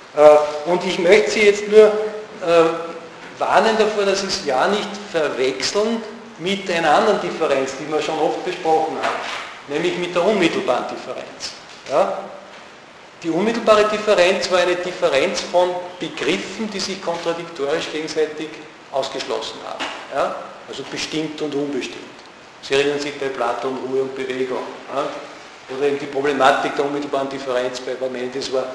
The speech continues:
der Grund und das Begründete, aber beides eben in diesem Gegensatz, unbestimmt und bestimmt. Ja, das hat sich auch bei Descartes dann ergeben. Also solche begrifflichen Entgegensetzungen äh, nenne ich unmittelbare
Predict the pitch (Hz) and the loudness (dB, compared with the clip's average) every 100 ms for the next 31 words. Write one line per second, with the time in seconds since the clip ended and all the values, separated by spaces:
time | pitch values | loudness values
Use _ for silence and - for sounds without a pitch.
0 | - - - 127 - 135 143 135 131 - | -12 -16 -16 -14 -4 -2 -2 -4 -6 -10
1 | 139 131 135 156 151 156 143 143 143 117 | -10 -4 -2 -2 0 2 4 2 2 -2
2 | 135 147 135 135 143 135 135 135 135 131 | 0 -2 -2 -4 -4 -6 -8 -12 -10 -8
3 | 123 123 120 - - - - 139 139 - | -6 -4 -6 -6 -6 -6 -8 -8 -8 -8
4 | 143 123 131 123 - 123 131 117 107 - | -8 -8 -10 -14 -12 -10 -10 -10 -12 -18
5 | - - 135 135 113 120 120 127 120 123 | -20 -8 -6 -4 -6 -8 -4 -2 -2 -4
6 | 131 120 120 120 - 123 120 110 110 - | -6 -4 -2 -2 -4 -6 -6 -8 -10 -12
7 | - - - - - 190 - - - - | -18 -18 -20 -2 4 6 6 4 -4 -2
8 | 165 175 - 190 - - 175 170 156 208 | 0 0 2 2 0 -6 -6 -6 -2 0
9 | 214 - 208 214 190 185 165 151 190 - | -2 -2 -2 0 0 0 -2 -2 0 0
10 | 175 175 - 185 185 185 190 - - - | 0 0 -2 0 2 2 0 -6 -12 -6
11 | 156 160 156 - - - 156 156 175 180 | 4 4 4 -4 -10 -6 -2 0 0 -4
12 | 185 180 185 190 190 175 | -4 -2 -2 0 2 4